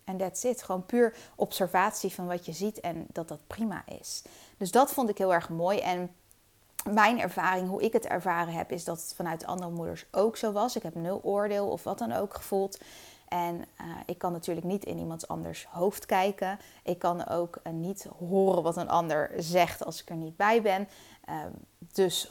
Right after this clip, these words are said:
honderd procent zeker weten hoe anderen het hebben ervaren, dat weet ik niet.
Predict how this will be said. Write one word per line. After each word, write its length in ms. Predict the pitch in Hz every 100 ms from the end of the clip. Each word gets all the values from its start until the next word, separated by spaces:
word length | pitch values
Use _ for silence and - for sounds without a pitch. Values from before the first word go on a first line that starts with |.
| -
honderd 280 | 208 208
procent 440 | - 196 185 180 170
zeker 320 | 180 180 185
weten 260 | 175 170 170
hoe 220 | 180 -
anderen 260 | 185 185
het 80 | 165
hebben 240 | 165 165 -
ervaren, 480 | 160 160 160 - 160
dat 220 | 190 -
weet 280 | 156 185 -
ik 120 | 220
niet. 360 | 240 339 -